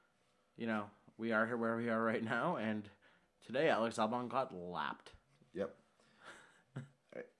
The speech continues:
Speaker 2: Christian Horner has stated that he doesn't plan on replacing Albon before the end of the season, but he also said that about Gasly, and here we are. But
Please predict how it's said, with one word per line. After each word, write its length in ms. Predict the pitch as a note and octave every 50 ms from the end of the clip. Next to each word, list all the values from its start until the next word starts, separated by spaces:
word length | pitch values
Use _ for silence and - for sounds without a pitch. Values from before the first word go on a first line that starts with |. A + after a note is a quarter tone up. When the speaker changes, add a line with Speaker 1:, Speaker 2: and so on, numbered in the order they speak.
| _ _
Speaker 2:
Christian 380 | - - - D3 C#3+ C#3 E3 D3
Horner 500 | A#2+ A#2 B2+ A#2+ A#2+ A#2 A2 G2+ G2 F#2 - - _ _ _ _ _ -
has 180 | G#2 G2+ F#2+ -
stated 380 | - - G2 G2 G2 G2 F#2
that 100 | F2 F2
he 80 | F2 F2
doesn't 340 | E2 - F#2 F2+ F2 F2 -
plan 260 | - - F2+ F2+ F2+
on 120 | F2+ E2+ D#2+
replacing 520 | D#2+ D#2+ - - F2 F2 E2+ - F2+ E2+
Albon 400 | F2+ F#2+ F#2+ F#2 F#2+ G2+ G#2+ G2+
before 260 | F2 E2 - F2+ F2+
the 140 | F2 F2 F2
end 120 | F2 F2
of 60 | E2+ E2
the 80 | E2+
season, 500 | E2 - - F2+ F2+ F2 F2+ G2 G#2 G#2 - - - _ _ _ - - _ _ _
but 300 | F#2+ F2+ E2+ E2+ D#2+ - - _ _
he 120 | - G#2+
also 180 | G#2+ A#2 A#2 A#2
said 220 | - - C3 A#2
that 80 | A2+ A#2
about 200 | A2+ G2+ G#2+ G2
Gasly, 520 | - G2 G2+ G#2+ A2+ A2 - F2+ F2+ F2 E2+ - - - - - _ -
and 360 | - G2 F#2+ F#2+ F#2 F#2 F2+ - -
here 120 | G2 G2+ G2+
we 120 | G2 F#2+
are. 100 | F#2+ F#2+
But 220 | F2+ - F#2+ -